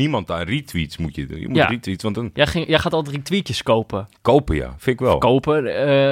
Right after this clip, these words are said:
Speaker 2: je gaat ervoor
Speaker 1: Ja, maar je,
Speaker 2: zorgen
Speaker 1: je moet, je moet mensen een beetje wakker schudden. Want weet je wat, eh, dit, we gaan twee dingen... Ik ga eerst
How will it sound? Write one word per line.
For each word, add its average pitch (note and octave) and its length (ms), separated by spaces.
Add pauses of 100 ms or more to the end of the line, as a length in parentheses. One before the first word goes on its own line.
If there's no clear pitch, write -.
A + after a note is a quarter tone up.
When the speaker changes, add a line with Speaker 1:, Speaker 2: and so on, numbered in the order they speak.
(520)
Speaker 2:
je C3+ 80
gaat - 220
ervoor D#3 60
Speaker 1:
Ja, F3+ 60
maar G3 120
je, G#3+ 60
Speaker 2:
zorgen F3+ 200
Speaker 1:
je G3+ 60
moet, G3 240
je D3+ 180
moet F#3 200
mensen E3 300
een D3 60
beetje D3+ 320
wakker D#3+ 240
schudden. G2+ 220
Want A#2 140
weet F#3 140
je F3 60
wat, D3+ 120
eh, C#3 180 (140)
dit, C#3 440 (500)
we A#2 80
gaan C#3+ 140
twee D3+ 200
dingen... C#3 260
Ik B2+ 100
ga C#3+ 100
eerst D3+ 440